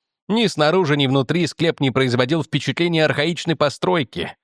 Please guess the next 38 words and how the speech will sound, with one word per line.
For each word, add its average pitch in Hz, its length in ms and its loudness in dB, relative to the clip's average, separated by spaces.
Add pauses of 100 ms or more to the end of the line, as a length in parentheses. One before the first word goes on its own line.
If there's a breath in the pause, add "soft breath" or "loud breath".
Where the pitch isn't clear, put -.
(580)
Три 226 160 0
столетия 180 460 -2
как 143 160 -2
будто 165 260 0
прошли 143 460 0
без 139 180 -2
следа. 104 560 -2 (1200)
А 165 100 0
вот 196 240 -2
ничего 180 480 0
вроде 160 320 0
благоговения 151 680 0
и 139 60 2
трепета 160 420 0
не 151 140 0
было 151 160 0
и 147 80 0
в - 80 -8
помине. 104 480 -2
Приглашения 160 560 0
были 147 180 0
разосланы 147 640 2
самые 175 300 0
что 160 160 -2
ни 156 80 0
на 151 80 2
есть 165 240 -2
скромные 180 440 0
и 170 40 0
будничные. 113 680 -4 (520)
Еще 214 360 0
немного, 175 360 0
и 143 80 2
вся 156 180 0
церемония 143 520 2
отдавала 131 400 2
бы 135 120 2
равнодушием. 117 1000 -2